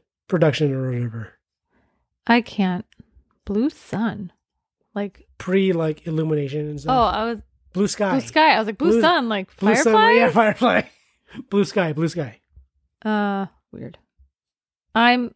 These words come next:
Speaker 2: really trying. I'm failing. Hold on. I'm looking for the, the taglines.
Speaker 1: I don't
Speaker 2: So
Speaker 1: know if there
Speaker 2: it
Speaker 1: are any.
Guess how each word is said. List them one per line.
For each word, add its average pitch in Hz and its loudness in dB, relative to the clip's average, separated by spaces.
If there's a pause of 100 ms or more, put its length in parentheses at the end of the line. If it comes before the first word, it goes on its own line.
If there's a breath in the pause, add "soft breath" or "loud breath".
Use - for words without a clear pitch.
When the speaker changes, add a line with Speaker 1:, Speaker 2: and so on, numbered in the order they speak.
Speaker 2:
really 220 0
trying. 185 -8 (1200)
I'm 180 -12
failing. - -14 (1900)
Hold - 0
on. 180 0 (500)
I'm 226 0 (100)
looking 233 2
for 220 -4
the, 190 -6 (140)
the 196 -8
taglines. - -14 (840)
Speaker 1:
I 202 -2
don't 190 2
Speaker 2:
So - 6
Speaker 1:
know 294 2
if - 4
there - -
Speaker 2:
it - -6
Speaker 1:
are 240 0
any. - -12